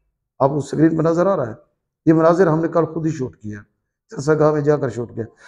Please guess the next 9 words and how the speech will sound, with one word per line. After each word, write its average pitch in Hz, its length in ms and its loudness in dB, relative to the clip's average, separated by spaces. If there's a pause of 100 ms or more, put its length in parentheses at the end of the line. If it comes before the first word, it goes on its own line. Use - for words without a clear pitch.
(180)
इससे 214 260 6
पहले 208 260 8
मैंने 196 380 6
इमरान 165 380 2
खान 160 380 0
के 147 180 2 (240)
लगभग 147 400 0 (160)
चार 160 320 4
जलसे 113 400 -6